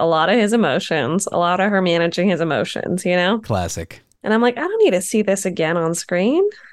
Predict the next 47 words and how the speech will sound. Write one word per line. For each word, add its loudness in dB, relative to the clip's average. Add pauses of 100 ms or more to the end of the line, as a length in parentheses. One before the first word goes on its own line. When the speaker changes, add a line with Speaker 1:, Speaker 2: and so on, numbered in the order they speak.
(140)
Speaker 1:
Like, -2
I 0
see -2
this 0
all 4
over 2
my 2
life, 0
you 2
know?" 2
Speaker 2:
I 2
was 2
just 0
feigning -2
a -6
big -4
opinion. -4
I 0
don't -6
give -8
a -12
shit. -8
I'll -2
see -6
the -8
movie, -2
and -2
I'm 2
sure 2
it'll 2
be -2
great. -2
I 4
don't 0
give -6
a -8
shit -4
about -6
Barbie -4
and -8
gender -2
norms. -4
I -6
don't -8
give -14
a -12
fuck. -16